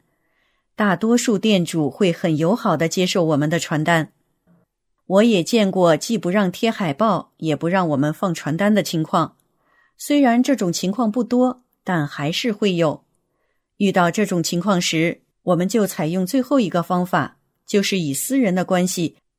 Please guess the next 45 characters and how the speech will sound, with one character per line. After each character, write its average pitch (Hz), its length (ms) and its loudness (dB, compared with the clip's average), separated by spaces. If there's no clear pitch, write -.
送 254 240 4
给 190 220 4
跟 220 180 4
你 214 140 4
讲 165 220 0
话 202 200 2
的， 156 300 2
无 160 160 -4
论 196 180 2
是 175 220 -2
主 180 300 -4
管、 185 260 2
经 247 320 4
理 180 300 -2
还 156 180 -4
是 175 240 -2
员 151 260 -2
工 247 200 2
一 180 100 0
份 185 160 -2
传 160 220 -4
单， 165 240 -2
让 190 220 0
他 190 120 -4
们 185 140 0
了 160 220 -2
解 175 180 -4
神 160 260 -2
韵。 180 220 -2
总 190 240 0
之， 240 380 0
我 165 140 -4
不 165 160 -4
会 190 180 0
放 196 240 -2
弃 202 200 -4
任 247 220 2
何 196 160 -2
一 175 120 -2
个 175 120 0
小 165 240 -6
小 202 200 -2
的 165 100 -4
机 185 200 -4
会， 175 320 -2